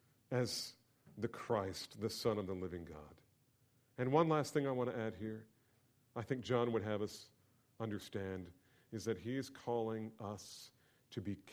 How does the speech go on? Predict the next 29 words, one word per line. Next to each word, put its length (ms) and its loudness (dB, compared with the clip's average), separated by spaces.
careful 640 -4
of 100 -4
an 100 0
over-familiarity 1800 4
with 300 2
Jesus. 460 -6
You 80 2
know 40 4
what 100 6
I 40 8
mean 160 4
by 160 4
that? 220 0
You 40 -6
know 40 10
what 80 8
the 60 6
Galileans' 680 8
problem 440 2
was? 360 0
This 200 4
is, 240 4
this 200 6
is 160 6
Jesus. 800 10
We 120 10
know 280 12
his 160 12
parents. 680 12